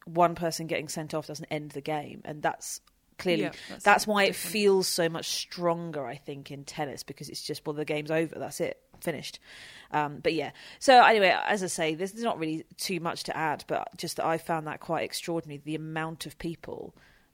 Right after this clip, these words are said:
Speaker 1: that would just think that that is absolutely fine.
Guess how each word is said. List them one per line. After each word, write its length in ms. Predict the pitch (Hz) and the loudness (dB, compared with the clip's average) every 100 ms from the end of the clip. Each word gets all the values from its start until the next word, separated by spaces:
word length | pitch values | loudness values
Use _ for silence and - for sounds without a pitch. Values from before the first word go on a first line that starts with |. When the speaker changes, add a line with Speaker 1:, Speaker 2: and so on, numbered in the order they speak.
| 151 151 | -8 0
Speaker 1:
that 260 | 143 - - _ - | 0 0 -10 _ -14
would 180 | 160 160 | -6 -4
just 240 | - 156 - | -2 -6 -2
think 320 | 175 170 - | -4 -4 -2
that 280 | 175 160 - - _ _ _ | 2 2 0 -12 _ _ _
that 240 | 180 175 | 2 2
is 160 | 170 185 | 2 0
absolutely 540 | 175 - 202 202 - | -2 -4 -2 -2 -4
fine. 500 | - 226 269 - - | -4 -4 -4 -10 -12